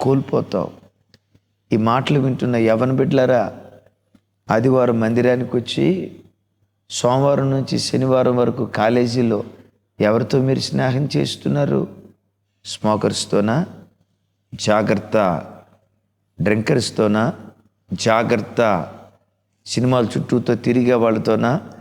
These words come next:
అయితే నీ భక్తి ప్రమాదంలో పడబోతుంది, జాగ్రత్త. నీ ఆత్మ సంబంధమైన బలాన్ని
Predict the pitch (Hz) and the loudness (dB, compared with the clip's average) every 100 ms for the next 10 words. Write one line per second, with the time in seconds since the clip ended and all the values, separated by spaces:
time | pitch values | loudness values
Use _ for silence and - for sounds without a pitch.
0 | - _ _ - 113 123 117 113 78 113 | -20 _ _ -2 0 2 2 0 0 -2
1 | 110 147 - - 117 127 127 127 127 120 | 0 -2 0 0 2 2 2 2 2 2
2 | 117 120 120 120 113 113 - 113 107 107 | 0 2 2 0 -2 -2 0 0 0 -2
3 | - 98 71 - - _ _ _ _ _ | -4 -4 -4 -8 -20 _ _ _ _ _
4 | _ _ 110 113 107 131 - 139 - 131 | _ _ 0 2 2 0 0 -2 0 0
5 | 131 131 123 123 120 107 110 113 123 127 | 0 0 0 0 0 0 0 2 2 2